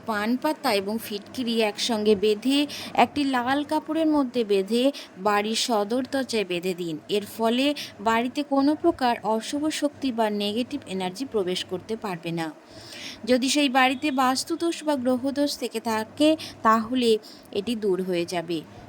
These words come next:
তাই আপনারা চাইলে এই প্রতিকারটি করে দেখতে পারেন। গৃহে যদি অশুভ শক্তির ছায়া থেকে থাকে, তাহলে পাপোচের নিচে সামান্য ফিটকিরি রেখে দিতে পারেন। এর ফলে গৃহে বাস্তুদোষও কেটে যায়।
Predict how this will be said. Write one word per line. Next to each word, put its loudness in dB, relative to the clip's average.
তাই 6
আপনারা 0
চাইলে 4
এই 0
প্রতিকারটি -4
করে 4
দেখতে -2
পারেন। -4
গৃহে 8
যদি 4
অশুভ 4
শক্তির -2
ছায়া 2
থেকে -4
থাকে, 2
তাহলে 0
পাপোচের 2
নিচে 2
সামান্য 2
ফিটকিরি -4
রেখে 0
দিতে -6
পারেন। -4
এর 0
ফলে 0
গৃহে -2
বাস্তুদোষও -4
কেটে -8
যায়। -6